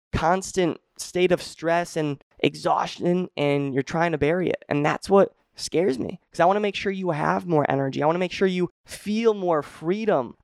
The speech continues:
on your feet, lighter on your feet. And burying your problems is making you gain that weight, gentlemen. It's making you feel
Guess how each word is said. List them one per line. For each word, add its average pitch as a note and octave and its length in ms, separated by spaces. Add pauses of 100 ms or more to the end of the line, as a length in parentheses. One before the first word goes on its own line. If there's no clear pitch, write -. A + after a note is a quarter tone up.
on F#3+ 260
your F#3 140
feet, G#3 460
lighter G3 680
on F#3 240
your F3+ 160
feet. G#3 400 (280)
And E3 520
burying G#3+ 460
your G3+ 140
problems G#3 720 (320)
is F3+ 220
making A3+ 600
you D#3 300
gain A3 340
that D#3+ 280
weight, G#3+ 260
gentlemen. A#2 440 (260)
It's - 220
making A#3 420
you G3 120
feel G#3 640